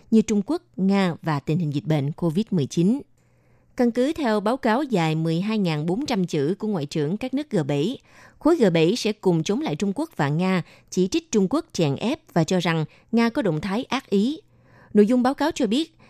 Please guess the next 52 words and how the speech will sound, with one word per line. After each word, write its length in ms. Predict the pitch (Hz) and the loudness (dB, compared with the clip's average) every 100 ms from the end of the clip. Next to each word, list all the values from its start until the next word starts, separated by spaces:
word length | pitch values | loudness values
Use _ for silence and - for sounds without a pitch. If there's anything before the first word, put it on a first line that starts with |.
| - | -2
Nga 280 | 220 208 208 | 2 4 2
hòng 280 | 202 175 170 | 0 0 2
muốn 180 | 208 320 | 0 -2
phá 200 | 285 302 | -6 -4
hoại 260 | 185 151 151 | -2 0 0
và 160 | 160 | -2
uy 260 | 156 - 226 | -4 -2 -2
hiếp 240 | 247 349 | -2 -2
nền 240 | 214 160 151 | 0 0 0
dân 200 | 185 185 | 0 0
chủ 180 | 160 147 | 0 -2
của 160 | 196 | -2
Ukraine, 560 | 190 - 180 165 170 165 - - - - | -4 -2 -4 0 -2 -2 -6 -18 -20 0
còn 180 | 202 | 2
Trung 180 | 196 220 220 | 2 0 -2
Quốc 160 | 359 - | -4 -4
thì 160 | 214 165 | -2 -2
xâm 180 | 233 208 | -2 -4
phạm 200 | 160 165 | -2 0
nhân 200 | 202 196 | -2 -2
quyền 300 | 175 160 151 - - | 0 0 -2 -6 -8
và 80 | 196 | -2
dùng 160 | 185 180 | 0 0
sức 200 | 302 - | -2 -2
mạnh 240 | 180 151 - | -2 -2 -4
ảnh 220 | 165 220 | -4 -4
hưởng 340 | 226 170 165 226 | -4 -4 -4 -4
của 220 | - 165 | -2 0
nền 240 | 190 151 | 0 -2
kinh 180 | 139 170 | -4 -2
tế 280 | 175 180 285 - - - | 0 0 -2 -8 -20 0
để 200 | 165 190 | 2 2
chèn 200 | - 165 | 0 -4
ép 300 | - 208 - | -2 -4 -4
các 140 | - 269 | -8 -8
quốc 160 | 294 - | -10 -4
gia 180 | 175 | -2
khác. 300 | 151 180 254 - _ _ _ _ _ - - | -2 -2 -4 -6 _ _ _ _ _ -16 0
Nhóm 180 | 220 254 | 2 2
các 140 | 320 | -2
nước 160 | 339 - | -4 0
G 80 | 175 | 0
bảy 320 | 156 151 226 - | 2 0 -2 -2
bày 160 | 175 | -2
tỏ 240 | 165 160 185 | 0 -2 -2
sẽ 120 | 226 | -4
tăng 180 | 220 208 | -4 -4
cường 240 | 185 165 | -2 -4
các 140 | 254 | -4
hành 160 | 269 180 | -4 -4
động 160 | 151 165 | -2 -2
chung 300 | 226 226 | 0 0